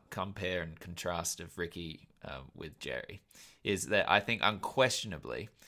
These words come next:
Jerry Seinfeld is a more sophisticated, like, stand-up and comedic, comedic, con-, you know, uh, in terms of conception of, of jokes. So I think in terms of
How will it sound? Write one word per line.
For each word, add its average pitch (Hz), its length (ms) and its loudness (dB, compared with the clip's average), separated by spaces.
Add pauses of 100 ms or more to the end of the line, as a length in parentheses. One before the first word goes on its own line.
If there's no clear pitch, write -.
(440)
Jerry 110 320 8
Seinfeld 92 540 2
is 85 100 -6
a 87 60 0
more 87 200 -4
sophisticated, - 800 -4 (360)
like, 82 200 -6
stand-up 80 560 -4
and 76 260 -10 (520)
comedic, 87 420 -4 (260)
comedic, 92 600 -6 (1200)
con-, 92 240 -6
you 101 160 -4
know, 71 140 -4 (200)
uh, 117 80 -2 (380)
in 113 220 -6
terms 117 220 -2
of 101 60 -6
conception 95 580 0
of, 90 260 -8
of 95 160 -2
jokes. - 380 -2 (300)
So - 200 4
I 107 100 6
think - 320 -4
in 101 120 -2
terms 107 420 0
of 80 300 -2